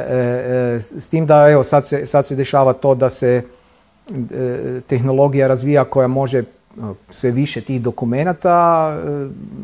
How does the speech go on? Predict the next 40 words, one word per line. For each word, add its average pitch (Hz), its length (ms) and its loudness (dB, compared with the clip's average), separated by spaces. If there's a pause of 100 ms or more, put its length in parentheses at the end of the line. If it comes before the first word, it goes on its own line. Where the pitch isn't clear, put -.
(140)
razumjeti, 156 760 0
velike 135 560 -2
količine, 131 640 -4 (680)
e, 127 500 -6
i, 139 240 -2
i, 131 120 -4 (100)
i 135 260 -4
iz, - 140 -12 (100)
iz 127 200 -12
tih 147 180 -4
svih 143 180 -2
informacija 139 680 0
izvući, 127 640 -4
izvući 127 440 -8
onaj 123 220 -6
bit 131 260 -6
koji 120 200 -6
vam, 110 160 -8 (180)
e, - 40 -16 (500)
onaj, 113 260 -12
onaj 120 180 -8
bitni 131 280 -6
dio 123 180 -2
koji 113 200 -8
vam 107 160 -8
treba. 104 300 -10
Tako 151 280 0
da 139 140 2
je 135 60 2
nevjerojatan 127 640 0
tu 127 140 -6
potencijal. 110 540 -10 (720)
Naravno, 156 300 4
tu 127 140 -4
imamo 123 280 -2
i 131 60 -2
rizike, 135 420 -6
ne, 104 260 -16
to 62 180 -12
je, - 100 -12